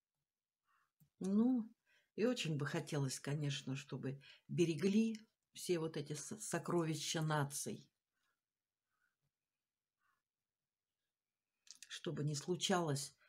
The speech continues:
э, скажем так, случайных пожаров.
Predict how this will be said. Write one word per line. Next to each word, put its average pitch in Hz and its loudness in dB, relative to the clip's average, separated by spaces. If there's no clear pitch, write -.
э, 85 -8
скажем 131 -4
так, 127 -8
случайных 139 2
пожаров. 170 2